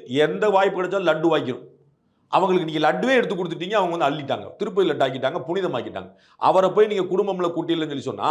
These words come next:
அவர் ஊர் ஊரா போய் நீங்க குடும்பம் கூட்டி வச்சிருக்கீங்க, வாரிசு அரசியல் பத்தி தான் பேசிட்டு இருக்காரு. நீங்க குடும்பம் வச்சு, லாலு பிரசாத்துக்கு பெரிய குடும்பம், ஓகே, பெரிய குடும்பத்தோட பலன் என்ன? எல்லார் மேலேயும் கேஸ்,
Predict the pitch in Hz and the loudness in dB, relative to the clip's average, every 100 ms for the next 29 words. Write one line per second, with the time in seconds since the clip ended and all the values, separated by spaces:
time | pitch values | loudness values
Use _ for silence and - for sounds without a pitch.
0 | 147 160 180 160 214 220 208 202 175 156 | 2 4 4 2 2 0 0 0 0 -2
1 | 190 185 - 208 214 196 180 180 165 165 | -4 -6 -6 -4 -4 -4 -4 -4 -4 -6
2 | 202 160 190 185 180 160 185 175 190 190 | 2 2 2 0 -2 -4 -4 -4 -4 -6
3 | 135 113 - - _ 156 165 170 226 214 | -6 -6 -6 -18 _ -6 0 2 6 4
4 | 156 135 196 214 170 139 190 233 185 202 | 4 4 4 4 2 2 0 0 2 2
5 | 156 147 - 156 151 117 - - 190 233 | 0 -4 -4 -4 -2 -4 -10 -2 0 2
6 | 196 196 190 190 190 190 175 175 - - | 0 -2 -2 0 2 0 -2 -4 -6 -4
7 | 233 277 269 254 147 - | 2 2 2 0 0 -6